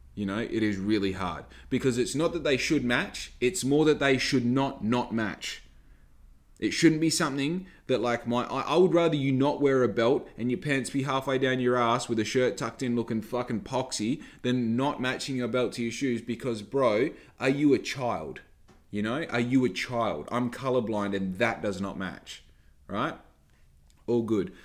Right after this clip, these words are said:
So I start glossing up in my head thinking about, like, you know,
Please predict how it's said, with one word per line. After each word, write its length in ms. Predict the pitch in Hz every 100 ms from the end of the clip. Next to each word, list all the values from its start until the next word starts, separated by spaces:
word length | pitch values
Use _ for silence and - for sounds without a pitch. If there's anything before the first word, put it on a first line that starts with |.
| - -
So 260 | - 143 -
I 180 | 147 190
start 380 | 208 202 180 113
glossing 400 | 135 143 143 135
up 120 | 127
in 100 | 123
my 180 | 120 110
head 280 | 120 117 92
thinking 240 | 120 113
about, 320 | 104 104 95
like, 380 | 101 101 95 - - - - - - - - - -
you 140 | 117
know, 240 | 110 104